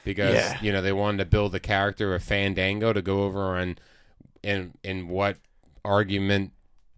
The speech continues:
Speaker 1: people can say, but he was on my Rush-, Mount Rushmore.
Speaker 2: Yeah.
Speaker 1: But, I mean, the track record of A J Styles at WrestleMania, he's had some v-, pretty marquee matches against big names. I don't know. He wrestled The Undertaker in his last match ever.
Speaker 2: Mm-hmm.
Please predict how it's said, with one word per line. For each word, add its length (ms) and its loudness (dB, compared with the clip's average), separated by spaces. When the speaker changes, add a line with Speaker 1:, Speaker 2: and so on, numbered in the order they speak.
Speaker 1:
people 280 4
can 160 -4
say, 280 2
but 140 2
he 100 2
was 140 4
on 140 0
my 180 -2
Rush-, 380 -6
Mount 320 -6
Rushmore. 640 -4
Speaker 2:
Yeah. 280 -6
Speaker 1:
But, 140 0
I 80 0
mean, 140 0
the 60 -2
track 380 2
record 300 0
of 100 2
A 120 4
J 160 2
Styles 520 0
at 120 0
WrestleMania, 840 0
he's 220 0
had 180 -2
some 180 -6
v-, 180 -12
pretty 260 0
marquee 520 0
matches 460 -2
against 400 -4
big 240 0
names. 480 -4
I 140 0
don't 160 0
know. 180 2
He 220 -2
wrestled 320 -2
The 100 -6
Undertaker 560 0
in 80 -8
his 140 -8
last 260 -6
match 280 -8
ever. 340 -4
Speaker 2:
Mm-hmm. 340 -16